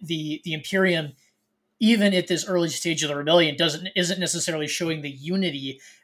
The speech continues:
that they've been so proud about this whole time. And I, like I said, I think it's a really efficient story. There's a lot of, uh, interesting stage building going on. Like,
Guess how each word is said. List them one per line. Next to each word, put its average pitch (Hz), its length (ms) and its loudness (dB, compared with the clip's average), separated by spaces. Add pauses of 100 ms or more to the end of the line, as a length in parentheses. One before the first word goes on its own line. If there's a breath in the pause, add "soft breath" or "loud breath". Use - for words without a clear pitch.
that 165 140 0
they've 147 200 0
been 151 160 2
so 143 220 -4
proud 170 400 4
about 139 340 -2
this 135 200 -10
whole 127 200 -16
time. 156 280 -4
And 143 100 -8 (320 loud breath)
I, 202 80 4
like 226 160 6
I 220 60 4
said, 190 200 4
I 160 60 2
think 180 140 2
it's 175 120 0
a 180 60 0
really 180 240 4
efficient 170 420 -2
story. 175 680 2 (300 soft breath)
There's 180 180 2
a 190 60 2
lot 175 200 4
of, 160 180 0
uh, 156 320 0
interesting 165 800 -2 (320)
stage 170 600 2
building 170 400 2
going 160 360 0
on. 156 260 -2
Like, 151 220 0